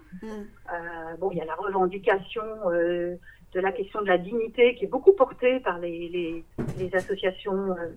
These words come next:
Speaker 2: de lutte contre la pauvreté. Euh, sauf que ça suffit pas, la dignité, hein.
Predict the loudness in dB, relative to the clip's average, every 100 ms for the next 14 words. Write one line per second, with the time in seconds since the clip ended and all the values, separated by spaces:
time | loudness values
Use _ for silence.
0 | -4 0 2 4 4 4 0 -4 2 0
1 | 2 0 2 6 6 4 0 -16 -20 -20
2 | -20 -20 -16 -4 -4 0 0 0 -2 -4
3 | -6 -6 -4 2 2 2 0 -4 -4 -4
4 | -6